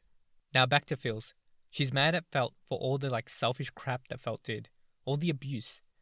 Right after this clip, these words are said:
But if Felt dies, she has no object to direct her anger towards. Without anyone to direct it to, then what's all this anger and rage for? So she does the unthinkable. She downs the vial of, like, liquid, and then unfortunately,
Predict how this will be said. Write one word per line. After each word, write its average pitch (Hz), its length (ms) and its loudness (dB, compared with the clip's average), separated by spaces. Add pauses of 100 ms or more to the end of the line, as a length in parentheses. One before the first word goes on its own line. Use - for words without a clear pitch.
(280)
But 135 80 6
if 139 80 0
Felt 175 340 2
dies, 131 480 0
she - 200 -4
has 143 140 -2
no 151 240 -2
object 131 400 -4
to 139 60 -4
direct 120 340 -4
her 131 180 -4
anger 127 260 -2
towards. 120 540 -14 (440)
Without 165 220 6
anyone 151 300 0
to 139 80 -2
direct 120 340 -2
it 135 80 -8
to, 165 240 -8 (380)
then 131 120 0
what's 165 240 -2
all 147 240 -2
this 143 300 -6
anger 135 400 -2
and 113 120 -4
rage 127 280 -4
for? - 300 -12 (600)
So - 120 0
she 156 160 0
does 139 260 2
the 135 100 -4
unthinkable. 117 680 -4 (440)
She - 140 0
downs 135 400 0
the 143 80 -2
vial 123 420 -2
of, 117 160 -6
like, 110 200 -6
liquid, 151 440 -6 (340)
and 131 100 0
then 127 140 2
unfortunately, 123 840 -4